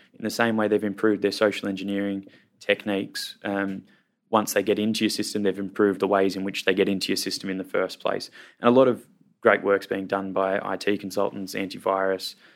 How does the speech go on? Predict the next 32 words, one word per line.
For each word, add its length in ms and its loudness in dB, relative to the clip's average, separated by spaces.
software 380 4
providers, 800 -2
Microsoft, 720 0
um, 440 -4
themselves 460 0
through 300 0
Outlook 400 0
have 100 -6
been 280 -2
constantly 480 -2
improving 380 -2
their 140 -6
systems. 440 -6
But 180 -4
if 120 -8
you're 140 2
not 220 -2
updating 480 2
and 120 -6
patching, 380 -2
you're 140 -2
not 140 -4
catching 360 -4
up 160 -4
with 160 -2
where 100 4
the 80 0
system 380 -6
is 120 -6
at 160 -6
now. 280 -6
So, 260 0